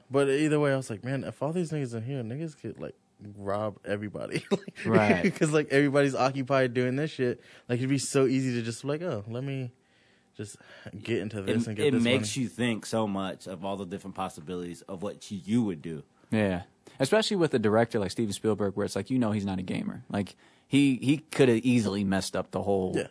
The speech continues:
Speaker 1: but he's
Speaker 2: movie.
Speaker 1: really great at building worlds. Like,
Speaker 2: Right.
Speaker 1: that's what I love about Spielberg movies. Like, he's, him and, like, certain other directors are, um, like, that's why I love Star Wars, because they, they're really good at building war-,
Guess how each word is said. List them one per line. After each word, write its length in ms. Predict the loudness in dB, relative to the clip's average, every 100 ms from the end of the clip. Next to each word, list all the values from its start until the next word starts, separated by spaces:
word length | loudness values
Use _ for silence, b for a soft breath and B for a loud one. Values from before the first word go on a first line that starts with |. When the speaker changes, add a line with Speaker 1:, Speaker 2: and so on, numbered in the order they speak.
| -4
Speaker 1:
but 100 | 2
he's 140 | 6 6
Speaker 2:
movie. 120 | 6
Speaker 1:
really 200 | 6 4
great 500 | -2 -6 -2 0 0
at 180 | -2 -2
building 360 | -4 -4 -6
worlds. 440 | -6 -8 -8 -14 -20 b -2
Like, 120 | 2
Speaker 2:
Right. 60 | 4
Speaker 1:
that's 200 | 4 2
what 200 | 0 0
I 80 | 0
love 240 | 0 -2
about 300 | -2 -4 -6
Spielberg 500 | -10 -8 -8 -8 -10
movies. 240 | -10 -10
Like, 140 | -10 -8
he's, 300 | -8 -8 -12 b b b _
him 440 | -2 0 2 0 -4 b b b b _ _ _
and, 160 | -2 0
like, 180 | 0 -4
certain 360 | -2 0 0
other 180 | 0 0
directors 460 | -2 -4 -4 -6 -6
are, 120 | -8 -10 -12
um, 160 | -12 -12 -4
like, 180 | -2 -2 -4 0
that's 220 | 0 2
why 180 | 2 4
I 80 |
love 220 | 2 0 -2
Star 200 | -2 -2
Wars, 200 | -2 -6
because 340 | -8 -8 -4
they, 160 | -4 -6 -10 _ _ -6
they're 300 | -2 0 -2
really 320 | 0 -2 0
good 160 | -2 -2
at 160 | -2
building 300 | -2 -4 -4 -4
war-, 360 | -2 -4 -6